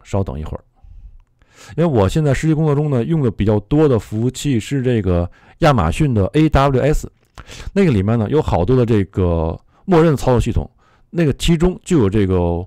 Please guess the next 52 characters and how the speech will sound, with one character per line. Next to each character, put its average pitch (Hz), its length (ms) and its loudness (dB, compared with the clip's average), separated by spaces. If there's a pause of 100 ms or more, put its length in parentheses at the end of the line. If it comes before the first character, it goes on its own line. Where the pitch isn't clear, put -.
(220)
Ubuntu 120 520 0
的 90 100 0
这 92 180 -2
个 85 160 -6
最 117 180 0
新 127 120 -2
的 113 60 0
版 87 200 -4
本， 82 220 -8
所 123 140 -2
以 131 40 0
我 98 180 -2
呢， 98 160 -4
一 113 60 -6
般 120 100 -2
采 - 160 -6
用 82 80 -6
那 127 60 -4
个 107 60 -2
版 80 200 -4
本。 82 120 -12 (300)
那 190 120 -2
个 151 100 0
也 95 140 0
是， 107 300 -2 (440)
呃， 101 340 -4 (960)
呃， 165 140 -2
那 185 300 0
个 113 100 0
呀， 82 180 -2 (200)
是 139 140 -2
不 170 180 2
用 208 100 4
自 170 120 -2
己 117 80 0
安 135 120 0
装， 143 200 0 (360)
它 190 140 4
是 175 60 2
给 170 80 0
你 175 60 0
安 165 120 0
装 175 160 2
好 87 200 -2
之 110 120 -4
后 139 320 0
生 180 240 -2
成 160 180 -2
一 151 80 -4
个 160 100 2
实 131 260 -4
例， 185 200 -6